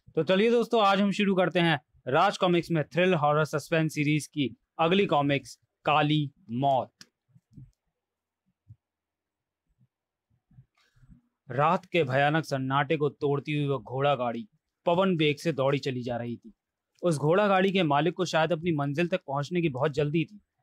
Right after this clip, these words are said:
उसका चाबुक वाला हाथ बार-बार घोड़े की पीठ पर पड़ रहा था। सराट, सराट, टपट, टपट, टपट। कुछ देर पूर्व ही वर्षा अपना पूरा जोर दिखा चुकी थी,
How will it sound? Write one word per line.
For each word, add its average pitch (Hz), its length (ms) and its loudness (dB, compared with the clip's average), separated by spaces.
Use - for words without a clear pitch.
उसका 147 240 -2
चाबुक 147 400 0
वाला 143 260 2
हाथ 135 160 2
बार-बार 165 500 2
घोड़े 147 300 0
की 147 100 -4
पीठ 139 260 -8
पर 139 100 0
पड़ 127 220 -2
रहा 117 180 -2
था। 110 220 -12
सराट, - 560 -2
सराट, - 540 0
टपट, 165 340 -2
टपट, 165 220 -4
टपट। 170 180 -4
कुछ 247 180 2
देर 190 300 2
पूर्व 185 320 0
ही 151 240 -2
वर्षा 175 380 2
अपना 170 220 0
पूरा 165 320 0
जोर 151 260 0
दिखा 139 300 -4
चुकी 123 280 -14
थी, 113 160 -20